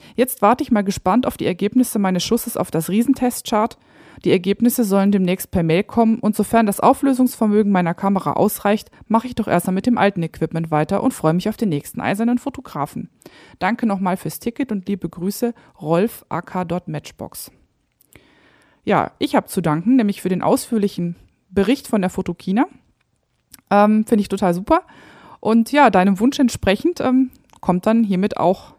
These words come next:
der nächste eiserne Fotograf, an dem ihr euch ein bisschen austoben dürft. Das ist dann der dreizehnte. Ich hoffe, dass das, äh, <laughs> also ich bin nicht abergläubisch, also für wen das was, äh, w-,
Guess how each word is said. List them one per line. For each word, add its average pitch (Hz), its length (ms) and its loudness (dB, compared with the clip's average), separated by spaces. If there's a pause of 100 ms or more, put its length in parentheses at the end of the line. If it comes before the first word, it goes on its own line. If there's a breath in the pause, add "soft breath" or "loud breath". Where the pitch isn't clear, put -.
(100)
der 180 80 0
nächste 185 320 -4
eiserne 175 340 0
Fotograf, 185 520 -4
an 254 100 -2
dem 170 180 -4
ihr 170 40 -4
euch - 140 -6
ein 190 80 -2
bisschen 202 240 -4
austoben 165 480 -6
dürft. - 340 -10 (1000 loud breath)
Das - 240 2
ist - 260 -8
dann 208 140 2
der 175 200 2
dreizehnte. 180 720 0 (140)
Ich - 180 -14
hoffe, 180 220 -4
dass 170 180 -4
das, - 320 -4
äh, 175 160 2
<laughs> 175 100 0
also 240 180 10 (400 loud breath)
ich 220 200 0
bin 262 120 6
nicht 196 160 4
abergläubisch, 160 540 2
also 165 260 0
für 180 280 0
wen 208 240 4
das - 260 2
was, - 220 -2
äh, 175 220 2 (520 loud breath)
w-, - 200 -10